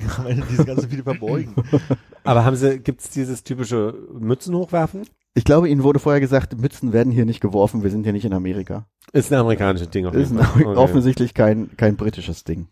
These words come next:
Speaker 3: Diese Rednecks.
Speaker 2: <laughs> Aber für viele Videos wurden natürlich dann trotzdem danach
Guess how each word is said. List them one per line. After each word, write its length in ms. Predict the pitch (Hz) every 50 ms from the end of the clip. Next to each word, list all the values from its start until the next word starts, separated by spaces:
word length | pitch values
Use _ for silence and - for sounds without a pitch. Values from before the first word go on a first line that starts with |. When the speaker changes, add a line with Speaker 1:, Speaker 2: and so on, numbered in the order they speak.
| _ _ _
Speaker 3:
Diese 320 | 107 101 87 87 90 85
Rednecks. 600 | 80 85 82 - - 92 82 80 - - - - 98 117 113 - - -
Speaker 2:
<laughs> 280 | - - - - - -
Aber 160 | 95 101 98
für 160 | - 117 107
viele 280 | - 120 117 110 101 98
Videos 320 | 107 104 110 104 101 92
wurden 180 | 90 98 104 101
natürlich 340 | 92 90 - 95 90 90
dann 120 | 85 87 90
trotzdem 380 | - 101 95 - - 92 85
danach 300 | 78 78 90 87 82 90